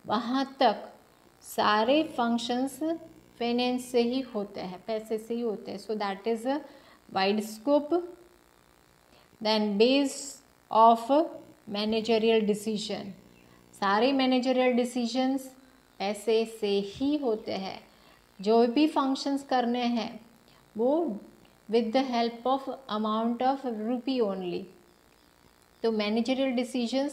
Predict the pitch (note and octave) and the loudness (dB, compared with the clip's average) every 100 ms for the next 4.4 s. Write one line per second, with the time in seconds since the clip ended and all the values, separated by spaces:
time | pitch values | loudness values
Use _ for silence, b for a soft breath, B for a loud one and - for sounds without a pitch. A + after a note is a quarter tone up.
0 | C4 A#3+ A3 G#3 G3+ A3+ C#4 B B B | -4 -4 0 2 2 0 -4 B B B
1 | B _ G3+ G#3 G#3+ G#3+ - A#3 A3 A3+ | B _ -2 2 2 0 -2 0 0 -2
2 | A3+ A3 A3 A3 G#3+ G#3+ G#3+ G#3+ A3 A3 | 2 4 6 4 2 -2 -2 2 4 4
3 | G#3+ - G#3+ G#3+ A3 A3 A3+ C#4 E4+ - | 2 0 0 2 0 -2 -6 -6 -10 -2
4 | E4 D4 A#3 A3 | -2 0 -2 -2